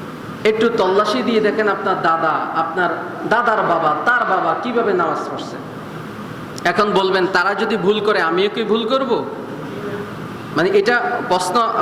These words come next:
করবে আর কি ওনারা, "তারা যদি ভুল করে, আমিও কি ভুল করব?" না, আপনাকে ভুল করতে বলা হয়নি। আপনি তদন্ত করেন, এলমে দিন শিখেন, যাচাই বাছাই করেন, তারপরে আপনি ওই রাস্তা বেছে নেন।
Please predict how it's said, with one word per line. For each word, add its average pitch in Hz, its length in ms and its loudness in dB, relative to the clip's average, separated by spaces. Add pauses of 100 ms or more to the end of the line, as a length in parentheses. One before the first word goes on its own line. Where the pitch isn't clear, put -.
করবে 208 240 4
আর 190 100 -2
কি 202 80 2
ওনারা, 160 380 2 (580)
"তারা 208 240 4
যদি 269 280 -2
ভুল 240 240 2
করে, 240 160 2
আমিও 214 340 2
কি 277 80 -2
ভুল 269 180 2
করব?" 254 420 2
না, 165 120 4
আপনাকে 226 360 2
ভুল 202 300 2
করতে 233 260 2
বলা 165 260 2
হয়নি। 151 300 0 (580)
আপনি 185 320 2
তদন্ত 196 480 2
করেন, 185 260 2 (460)
এলমে 185 280 4
দিন 175 300 2
শিখেন, 226 380 0 (440)
যাচাই 208 320 2
বাছাই 214 280 2 (100)
করেন, 214 260 2 (460)
তারপরে 175 640 2
আপনি 196 420 -2 (300)
ওই 156 140 4
রাস্তা 147 320 0
বেছে 135 280 0
নেন। 123 160 -2